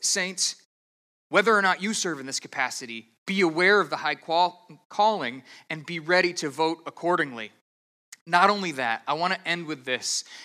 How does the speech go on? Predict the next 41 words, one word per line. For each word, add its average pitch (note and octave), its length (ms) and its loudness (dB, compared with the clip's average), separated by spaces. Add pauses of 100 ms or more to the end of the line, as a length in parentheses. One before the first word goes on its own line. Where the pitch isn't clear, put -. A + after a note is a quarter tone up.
(140)
When E3 140 -6
we F3 80 0
took G#3+ 200 0
communion F#3+ 360 -2
a - 20 -6
couple D#3 200 -6
of D3 60 -2
weeks D3 200 -6
ago, C3+ 160 -6
we D3+ 160 -6
read E3+ 240 -2
our D#3 100 -2
church - 380 -10
covenant. B2 440 -6 (320)
And C#3+ 100 0
I'd E3 140 2
like F#3 300 0
to E3+ 80 -8
do C#3+ 180 -8
that C3+ 280 -4
regularly B2 840 -4
because D3 340 -8
what F#3 220 -10
that A3 220 2
covenant E3+ 440 -8
says D3 540 -2 (180)
is D3+ 200 -4
that D3+ 240 -6
we A#3 340 -10
as C#3+ 140 -8
individual F#3+ 640 -6
church - 340 -8
members A#2+ 500 -8 (280)
pledge G#3+ 720 0 (200)
to F3 100 -6
support F#3+ 760 -2
the D3+ 100 -6
work F3 360 -2
of F#3 120 -6
the G#3 60 -4
ministry, C#3+ 720 -6